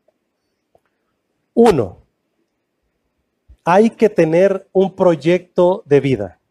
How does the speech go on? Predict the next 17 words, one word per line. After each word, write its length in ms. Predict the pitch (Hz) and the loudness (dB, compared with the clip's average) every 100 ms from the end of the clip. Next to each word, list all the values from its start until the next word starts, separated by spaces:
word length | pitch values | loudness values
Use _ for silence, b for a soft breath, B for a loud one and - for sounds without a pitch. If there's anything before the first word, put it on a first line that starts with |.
| _ _ _ | _ _ _
Escríbalo, 480 | - - 254 139 117 | -10 -2 0 0 -2
por 140 | - 113 | -8 -6
favor, 300 | 120 120 117 | -2 -2 -4
en 40 | |
su 120 | 123 | -6
corazón, 600 | 147 143 143 - 220 214 190 | -2 -2 -2 0 2 2 0
en 100 | 160 | -2
su 140 | 165 | -4
mente, 440 | 180 202 202 190 - | 0 0 0 -6 -2
no 140 | 220 | -2
se 120 | 214 | 0
le 60 | 226 | -2
olvide. 400 | 196 180 131 104 _ _ _ _ _ _ _ _ _ _ | -2 -6 -10 -14 _ _ _ _ _ _ _ _ _ _
Para 420 | 196 185 202 - _ _ _ _ _ 143 - | 2 2 -2 -12 _ _ _ _ _ -20 0
dar 260 | 240 247 214 | 2 2 2
un 200 | 214 202 | 0 0
legado 640 | 190 190 214 180 123 110 | 0 0 -2 -2 -6 -14